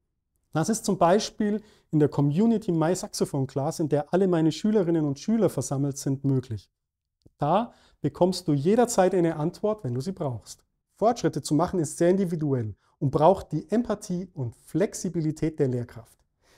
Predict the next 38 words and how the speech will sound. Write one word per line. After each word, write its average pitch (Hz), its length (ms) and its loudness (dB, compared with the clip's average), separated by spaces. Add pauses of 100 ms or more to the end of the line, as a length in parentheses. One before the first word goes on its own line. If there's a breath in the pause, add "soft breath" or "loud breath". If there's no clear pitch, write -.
(140)
Wie 175 120 0
ich 185 120 0
als 147 160 0
Lehrer 196 380 4
meine 147 260 4
Fähigkeiten 156 720 0
ideal 160 400 0
einsetzen 180 560 -2
kann, 180 200 -4
ist 220 140 -6
aber 214 180 2
auch 208 80 0
vom 208 340 -4
Format 175 720 0
abhängig, 147 440 -2
in 143 80 0
dem 135 160 0
ich 131 120 -4
unterrichte. 123 560 -10 (600 soft breath)
In 160 140 4
meinen 165 260 6
bald 156 260 2
dreißig 160 360 -2
Unterrichtsjahren 233 680 -2
ging 226 160 2
es 208 260 -2
auch 170 180 0
immer 208 220 2
wieder 180 200 4
darum, 185 560 2
die 156 140 0
Schülerinnen 185 580 2
und 135 140 0
Schüler 175 440 0
zum 135 440 -2
Üben 196 380 2
zu - 120 -4
motivieren. 104 640 -6